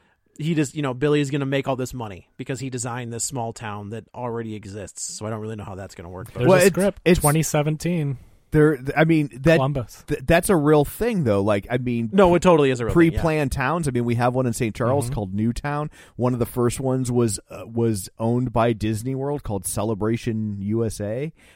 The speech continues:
Speaker 3: Um, so, I mean, honestly, like, I don't know if, I guess those had started to pop up there, but this whole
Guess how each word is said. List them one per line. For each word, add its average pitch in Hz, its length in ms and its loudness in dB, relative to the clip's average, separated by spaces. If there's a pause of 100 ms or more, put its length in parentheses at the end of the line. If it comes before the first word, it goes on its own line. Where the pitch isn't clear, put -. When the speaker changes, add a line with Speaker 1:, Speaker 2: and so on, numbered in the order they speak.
(180)
Speaker 3:
Um, 101 500 -2
so, 147 220 6
I 139 80 6
mean, 139 240 2
honestly, 151 400 0
like, 131 240 -2
I 135 140 2
don't 208 180 2
know 139 220 6
if, - 120 -2 (200)
I 135 80 -2
guess 220 240 0
those 165 180 4
had 117 140 0
started 151 560 2
to 104 60 -6
pop 104 360 0
up 95 200 0
there, 98 260 0
but 104 180 -6
this 117 160 -6
whole 139 380 0